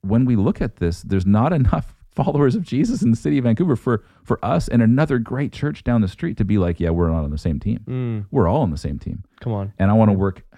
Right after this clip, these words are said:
Speaker 1: uh, toward that in, in,
Speaker 2: Yeah.
Speaker 1: in a, in a more pronounced way. The older I get, the more that I see the way that God is moving in our city, I wanna do more of that.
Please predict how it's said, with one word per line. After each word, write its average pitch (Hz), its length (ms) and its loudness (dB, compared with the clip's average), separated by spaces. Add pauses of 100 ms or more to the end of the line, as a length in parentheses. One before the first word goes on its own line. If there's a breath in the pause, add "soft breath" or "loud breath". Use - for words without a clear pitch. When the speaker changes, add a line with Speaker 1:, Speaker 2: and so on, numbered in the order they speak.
(140)
Speaker 1:
uh, 67 240 -4
toward 92 460 0
that 64 280 -10 (240)
in, 85 160 -4
in, 87 160 -2
Speaker 2:
Yeah. - 60 -4
Speaker 1:
in 82 120 0
a, 78 140 -2
in 80 140 -4
a 80 40 -2
more 90 600 0 (100)
pronounced 92 540 -2
way. 80 240 0
The 73 160 -6
older 107 340 0
I 107 60 2
get, 92 280 -2
the 85 60 -4
more 85 240 0
that 98 120 0
I 92 100 0
see 85 360 -4 (280 loud breath)
the 85 80 -6
way 87 100 2
that 82 100 -2
God 80 220 -2
is 76 140 -4
moving 85 440 0
in 73 120 -4
our 71 100 -4
city, 76 300 -4
I 71 80 -4
wanna 90 200 0
do 73 140 -8
more 76 260 -2
of - 120 -10
that. - 180 -16